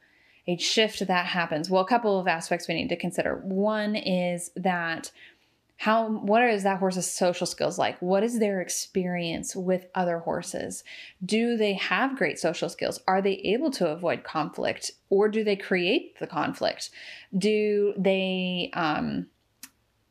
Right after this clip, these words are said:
recognize calming signals and displacement behaviors? Do they de-escalate the situation along with the other horses?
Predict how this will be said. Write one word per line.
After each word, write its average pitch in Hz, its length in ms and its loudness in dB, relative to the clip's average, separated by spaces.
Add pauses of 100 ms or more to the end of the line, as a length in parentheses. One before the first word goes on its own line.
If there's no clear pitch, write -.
(680)
recognize 185 500 2
calming 247 380 2
signals 226 500 2
and 190 100 2
displacement 226 540 0
behaviors? 202 640 2
Do 180 500 0
they 175 580 0
de-escalate 190 680 2
the 190 80 0
situation 185 580 0
along 175 400 0
with 185 200 2
the 175 120 4
other 175 200 0
horses? 247 680 0